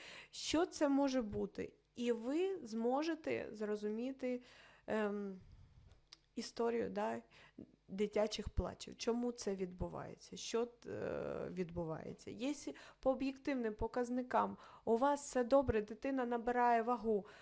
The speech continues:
пісяє, опорожнюється і все класно у вас тут, то не треба шукати, що не вистачає дитинки молока. Тут може бути інше, е, ситуації і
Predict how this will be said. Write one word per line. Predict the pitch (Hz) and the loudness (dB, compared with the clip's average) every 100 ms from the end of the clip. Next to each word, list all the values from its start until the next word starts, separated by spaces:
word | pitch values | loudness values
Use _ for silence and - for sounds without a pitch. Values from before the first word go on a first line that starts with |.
| - - - | -20 -16 -6
пісяє, | - 262 254 233 190 170 156 - - | 2 2 2 0 0 -2 -8 -12 -6
опорожнюється | 214 214 254 247 254 202 190 160 165 185 | -4 2 4 6 6 2 -2 -4 -4 -8
і | - 240 | -6 -6
все | - 269 247 | -4 -4 -2
класно | 262 269 349 - 240 202 | 2 2 2 -2 -4 -4
у | 185 | -4
вас | 175 175 - | -4 -6 -10
тут, | - - - _ _ _ _ _ _ | -16 -16 -20 _ _ _ _ _ _
то | - 254 277 | 2 4 4
не | 254 | 2
треба | 254 247 262 254 | 2 0 0 -2
шукати, | - 226 226 233 233 | -6 -4 -2 -2 -6
що | - | -4
не | 202 | -4
вистачає | 190 196 190 190 208 202 | -6 -8 -8 -4 -2 -2
дитинки | 180 185 196 196 180 | -6 -8 -8 -8 -10
молока. | 175 170 170 - - - | -8 -8 -10 -14 -16 -4
Тут | 285 339 277 | -2 -2 -2
може | 202 240 240 226 220 | 0 2 2 -2 -4
бути | 185 196 214 208 | -4 -4 -2 -2
інше, | 196 - 196 208 - 190 190 - - - - - | -4 -6 -6 -6 -8 -10 -10 -16 -20 -20 -20 -12
е, | 170 165 165 160 175 | -8 -6 -6 -6 -8
ситуації | - 185 196 233 262 - 226 202 - 214 | -8 -2 0 2 0 -6 -6 -6 -6 -4
і | 226 202 - | -4 -4 -8